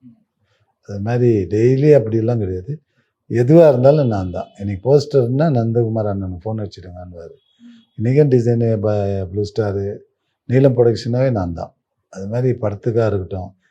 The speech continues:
Speaker 2: இப்போ கூட அடுத்த படம் பண்ண போறாரு, மார்ச்னு நினைக்கிறேன். அது கூட, "அண்ணா, நீ ஒரு பெரிய கேரக்டர் இருக்கிற, பண்ணிடணும்னாரு." "சரி சார், அவ்வளவுதான். எனக்கு தெரியாது, நீ தான் நடிக்க வைக்கணும், நான் அதெல்லாம் நான் பார்த்துக்கிறேன், நீ வான்னாரு."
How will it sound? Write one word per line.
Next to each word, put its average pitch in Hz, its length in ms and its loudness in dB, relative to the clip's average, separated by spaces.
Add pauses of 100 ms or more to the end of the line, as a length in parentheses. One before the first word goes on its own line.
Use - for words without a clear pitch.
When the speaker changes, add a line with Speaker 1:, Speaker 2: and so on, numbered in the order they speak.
Speaker 2:
இப்போ - 140 -6
கூட 139 160 6
அடுத்த 123 180 4
படம் 117 240 2
பண்ண 104 240 -4
போறாரு, 95 600 -6 (180)
மார்ச்னு 101 360 -8
நினைக்கிறேன். 90 520 -12 (500)
அது 113 180 -4
கூட, 127 180 2
"அண்ணா, 139 280 4
நீ 135 120 2
ஒரு 117 180 6
பெரிய 117 260 2
கேரக்டர் 123 420 0
இருக்கிற, 113 320 0
பண்ணிடணும்னாரு." 104 720 -6
"சரி 113 380 -8
சார், - 300 -16 (140)
அவ்வளவுதான். - 420 -20 (420)
எனக்கு 101 220 -8
தெரியாது, 131 320 6
நீ 120 160 4
தான் 131 160 6
நடிக்க 127 260 2
வைக்கணும், 104 360 0
நான் 98 40 -6
அதெல்லாம் 95 300 -4
நான் 113 140 -4
பார்த்துக்கிறேன், 101 360 -6
நீ 87 100 -12
வான்னாரு." 85 540 -12